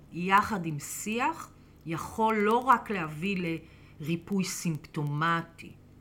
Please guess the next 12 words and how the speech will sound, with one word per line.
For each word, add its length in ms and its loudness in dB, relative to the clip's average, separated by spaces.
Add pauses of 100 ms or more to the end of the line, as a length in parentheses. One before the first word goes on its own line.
(200)
להקלה 600 2
בסימפטומים, 1200 -6 (800)
הוא 100 -8
באמת 760 -2
יכול 380 -8
להביא 520 -4 (600)
לריפוי 760 -4 (580)
אמיתי. 500 -10 (520)
וזאת 540 -6
החשיבות 760 -8
בעצם 420 -10
של 260 -8